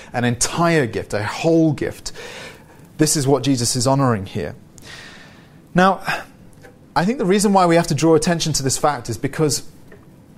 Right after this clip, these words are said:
it exposes one of the ways in which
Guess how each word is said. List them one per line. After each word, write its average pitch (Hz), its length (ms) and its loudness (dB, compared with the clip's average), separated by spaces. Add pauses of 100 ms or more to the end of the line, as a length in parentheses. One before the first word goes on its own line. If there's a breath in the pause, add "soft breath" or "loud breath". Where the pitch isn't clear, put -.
(840)
it 151 100 6
exposes 196 1000 2
one 156 280 2
of 214 60 0
the 196 60 2
ways 151 320 2
in 127 100 0
which 135 240 -2